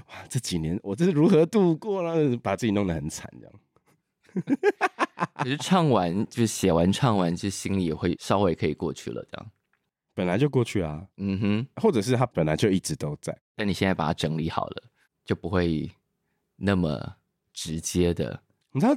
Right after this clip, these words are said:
Speaker 1: 《不要靠近》这首歌在写、在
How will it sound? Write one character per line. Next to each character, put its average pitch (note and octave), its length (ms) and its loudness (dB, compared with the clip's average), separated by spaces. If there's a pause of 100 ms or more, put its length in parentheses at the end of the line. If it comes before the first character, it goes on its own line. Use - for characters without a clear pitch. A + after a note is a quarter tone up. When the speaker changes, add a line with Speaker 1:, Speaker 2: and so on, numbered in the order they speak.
Speaker 1:
《不 C#3+ 100 0
要 E3+ 100 4
靠 E3 200 4
近》 C3 200 2
这 C3 60 2
首 G#2 140 0
歌 F#2+ 180 -2
在 F2+ 480 0 (560)
写、 D2 540 -4 (260)
在 F#2 340 0